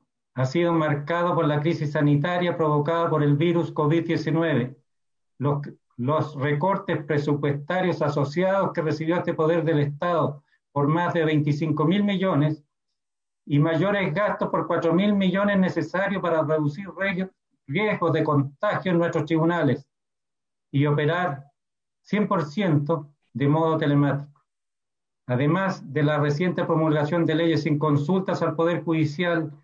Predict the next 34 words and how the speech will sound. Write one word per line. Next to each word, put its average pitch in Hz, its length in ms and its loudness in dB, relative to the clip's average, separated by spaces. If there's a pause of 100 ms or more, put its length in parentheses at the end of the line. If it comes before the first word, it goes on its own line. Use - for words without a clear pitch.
(320)
que 160 100 -2
han 170 120 0
comprometido 160 680 0
su 180 100 -2
actuar, 165 500 -2 (760)
obligando 160 680 2
a 175 60 2
una 165 180 2
ur-, 151 280 -2 (120)
urgente 180 680 2
reasignación 165 800 2
de 170 100 -2
recursos, 160 640 0
tiempos 190 420 0
y 190 80 0
esfuerzos, 180 520 -2 (920)
construyendo 160 720 2
uno 175 160 2
de 165 80 4
los 151 100 2
más 151 280 0
fuertes 190 400 -2
desafíos 175 640 0
enfrentados, 147 720 -2 (720)
donde 160 280 2
en 165 100 4
menos 196 300 2
de 170 100 0
tres 190 380 -2
días 220 380 4
debimos 180 380 2
prepararnos 180 540 0
para 165 260 0
recibir 170 540 0